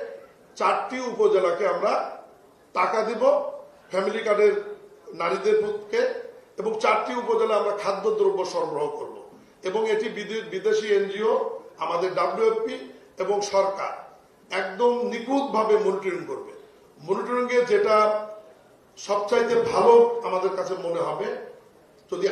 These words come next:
আর্থিক বিষয়টা ভালো হয়, যে দুর্নীতি কম হয়, দিতে সুবিধা হয়, তাহলে সারা দেশে সেটা চালু করা হবে। আর যদি খাদ্যদ্রব্য দিলে সুবিধা হয়, সেই ক্ষেত্রে আমরা খাদ্যদ্রব্যতে চলে যাব। এই যে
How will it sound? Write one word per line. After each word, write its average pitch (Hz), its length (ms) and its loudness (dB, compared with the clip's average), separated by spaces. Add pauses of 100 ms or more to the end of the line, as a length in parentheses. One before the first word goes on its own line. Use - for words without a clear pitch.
(160)
আর্থিক - 300 0 (160)
বিষয়টা 214 340 0 (180)
ভালো 180 260 2
হয়, 202 200 6
যে 202 140 2
দুর্নীতি 190 320 -2 (100)
কম 185 140 4 (100)
হয়, 180 160 2 (500)
দিতে 180 180 -2 (100)
সুবিধা 185 380 -2
হয়, 208 140 2 (360)
তাহলে 170 260 -8
সারা 180 240 0
দেশে 196 240 0
সেটা 214 180 -4 (100)
চালু 208 240 2
করা 220 200 2
হবে। - 180 -2 (480)
আর 180 160 -2
যদি 202 140 -6 (120)
খাদ্যদ্রব্য 233 640 -2 (680)
দিলে 196 160 0 (100)
সুবিধা 190 360 0
হয়, - 160 2 (400)
সেই 202 200 2
ক্ষেত্রে 214 320 0
আমরা 202 220 -2
খাদ্যদ্রব্যতে 180 760 -2
চলে 214 220 6
যাব। - 120 -2 (720)
এই 233 140 4
যে 254 60 8